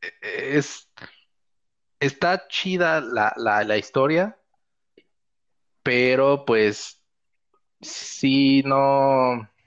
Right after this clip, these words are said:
No sé, yo sí esperaba ver más como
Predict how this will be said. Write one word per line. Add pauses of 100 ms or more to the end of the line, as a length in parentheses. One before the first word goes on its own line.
(280)
No
sé,
yo
sí
esperaba
ver
más
como